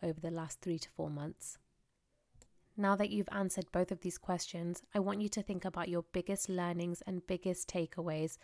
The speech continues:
from your answers. Write down everything that comes to mind and keep it in mind when we answer the next few questions.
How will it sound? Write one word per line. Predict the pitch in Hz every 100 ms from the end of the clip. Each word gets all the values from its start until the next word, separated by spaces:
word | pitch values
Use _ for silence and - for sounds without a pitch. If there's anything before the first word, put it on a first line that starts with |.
| - -
from | - - 170
your | 170 165
answers. | 160 160 - 160 160 - - - -
Write | 180 190
down | 190 185 185
everything | 180 190 185 185
that | 175 -
comes | 190 175
to | - 175
mind | 175 165 175 190 - - -
and | 185 170 170 -
keep | 208 196
it | -
in | 202 185
mind | 180 175 175 -
when | 190 180
we | 175 180 -
answer | 202 190 -
the | 180 175
next | 165 - -
few | - 160
questions. | - 170 - 160 156 165